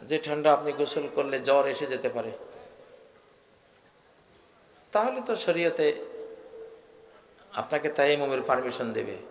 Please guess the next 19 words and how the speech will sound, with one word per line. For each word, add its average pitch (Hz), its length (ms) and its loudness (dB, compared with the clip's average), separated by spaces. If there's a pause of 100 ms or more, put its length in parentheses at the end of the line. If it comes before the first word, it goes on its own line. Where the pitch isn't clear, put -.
(420)
কিন্তু 196 680 2 (720)
ঠান্ডা 175 280 0
গোসল 214 300 -2
করতে 254 300 2
পারবেন, 160 380 8 (1200)
কিন্তু 196 160 2
একটু 190 180 0
কষ্ট 185 300 6
হবে। 117 320 0 (720)
আর 165 80 -2
সেই 190 240 2
কষ্টের 185 320 0
জন্য 170 220 2
আপনি, 151 420 0 (1080)
আহ, 131 120 2
তায়াম্মুম 156 460 8
করবেন, 131 460 2 (380)
এইটা 180 260 4
শরীয়ত 156 340 2